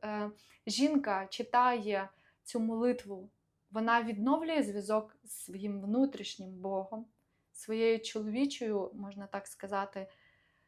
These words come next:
ем, енергією. Да? І вона, коли відновлює цей зв'язок, вона іззовні, вона всередині починає бачити Бога,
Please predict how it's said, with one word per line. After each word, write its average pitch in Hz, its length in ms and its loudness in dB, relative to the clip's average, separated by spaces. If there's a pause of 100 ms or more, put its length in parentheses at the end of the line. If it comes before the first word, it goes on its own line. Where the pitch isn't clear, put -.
(340)
ем, 208 380 -8 (120)
енергією. 208 920 4 (240)
Да? 220 280 6 (1200)
І 240 80 6
вона, 262 220 8
коли 277 200 6
відновлює 359 600 6
цей 285 180 6
зв'язок, 233 400 2
вона 262 440 8
іззовні, 262 1000 4
вона 226 140 0
всередині 226 600 6
починає 214 520 -2
бачити 202 420 -6
Бога, 220 440 2